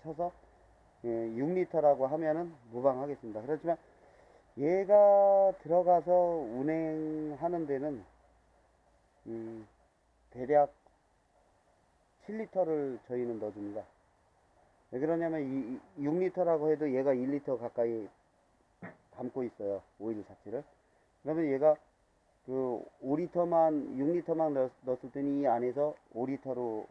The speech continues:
화-, 그 모든 게 그 작동이 되는 건데, 오 리터 가지고는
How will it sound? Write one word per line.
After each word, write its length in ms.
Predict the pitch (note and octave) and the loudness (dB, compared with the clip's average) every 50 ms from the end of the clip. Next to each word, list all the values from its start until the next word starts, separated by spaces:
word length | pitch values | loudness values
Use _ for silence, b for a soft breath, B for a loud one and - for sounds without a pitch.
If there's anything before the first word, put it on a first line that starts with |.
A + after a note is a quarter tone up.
| A2+ | -12
화-, 160 | A#2 A#2+ - - - _ _ _ _ _ _ _ _ _ | -12 -10 -10 -12 -14 _ _ _ _ _ _ _ _ _
그 60 | - | -12
모든 380 | A#2 A2 G2+ A2+ B2 A#2+ C3 B2 | -10 -8 -6 -6 -4 -4 -4 -4
게 240 | A#2+ A#2+ A2+ G#2 - - _ _ _ _ _ _ _ _ _ _ _ _ _ | -2 -2 -2 -2 -4 -10 _ _ _ _ _ _ _ _ _ _ _ _ _
그 300 | - A#2 A2 G#2+ G#2 G2 - _ _ _ | -12 -10 -8 -8 -8 -10 -12 _ _ _
작동이 380 | - A#2+ _ - C#3 C3 C3 A#2 | -20 -16 _ -8 -6 -6 -6 -6
되는 240 | - A#2 A#2+ C3 | -6 -8 -6 -6
건데, 440 | B2 A#2+ A2+ G#2 G#2+ G#2+ A2 G#2+ G2 _ _ _ _ _ _ _ _ _ _ _ _ _ _ _ _ _ _ _ _ _ _ _ _ _ _ _ _ _ _ _ _ - | -4 -4 -4 -4 -4 -4 -6 -6 -8 _ _ _ _ _ _ _ _ _ _ _ _ _ _ _ _ _ _ _ _ _ _ _ _ _ _ _ _ _ _ _ _ -8
오 140 | A2 B2 | -6 -4
리터 760 | C3+ D#3 D#3+ E3 D#3+ - _ - D#3+ D#3 D#3 D3+ D3+ D3 C#3+ B2+ | -2 -2 -2 -2 -4 -6 _ -4 -2 0 2 2 2 2 0 -2
가지고는 540 | A#2+ B2 A#2+ C3 B2 B2+ C3 D3 D#3+ C#3 | -6 -8 -8 -6 -6 -6 -6 -6 -6 -8